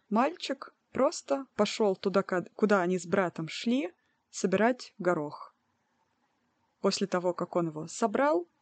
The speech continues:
он вернулся домой и сказал родителям, которые ждали их к завтраку, что его брат Юджи мёртв.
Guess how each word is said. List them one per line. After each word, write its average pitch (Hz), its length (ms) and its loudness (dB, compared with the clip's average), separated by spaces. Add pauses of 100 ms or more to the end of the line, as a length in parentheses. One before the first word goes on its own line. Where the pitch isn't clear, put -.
(220)
он 196 120 2
вернулся 220 540 0
домой 262 520 0 (540)
и 330 320 -4 (440)
сказал 202 520 0 (100)
родителям, 320 500 -2
которые 233 580 2 (100)
ждали 214 340 2
их 208 140 -2
к - 100 -4
завтраку, 196 640 -6 (300)
что - 240 -2
его 196 260 0
брат 185 360 0
Юджи 269 580 -2 (100)
мёртв. - 560 -6